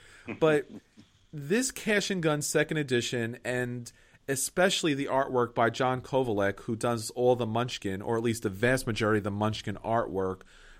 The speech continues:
really brings the game to a more satirical, humorous, cartoony kind of aspect. Now, you still have the guns. You still have these kind of foam guns. They're black with orange tips.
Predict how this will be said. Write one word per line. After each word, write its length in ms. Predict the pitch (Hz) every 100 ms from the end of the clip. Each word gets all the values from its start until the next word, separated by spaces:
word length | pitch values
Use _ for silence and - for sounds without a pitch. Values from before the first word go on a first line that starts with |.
| -
really 240 | 240 403
brings 320 | 202 202 185 165
the 80 |
game 300 | 131 139 139
to 180 | 131 143
a 40 | 123
more 380 | 127 127 123 123
satirical, 1200 | - 135 117 - 147 139 135 131 127 120 120 117 - - - - _ -
humorous, 720 | - 156 151 143 135 127 -
cartoony 800 | - - 131 - - 131 127 117
kind 300 | - 123 113
of 100 | 113
aspect. 480 | 110 110 - 92 -
Now, 60 |
you 100 | 120
still 240 | 120 - 208
have 160 | 247
the 80 | 240
guns. 340 | 185 107 135 139
You 60 |
still 140 | - 139
have 80 |
these 140 | 139 -
kind 160 | 139
of 80 | 131
foam 240 | 127 127 127
guns. 340 | 110 107 104 - - - -
They're 140 | 123
black 380 | 131 131 135 131
with 100 | 123
orange 340 | 98 120 135 -
tips. 580 | - 113 - - -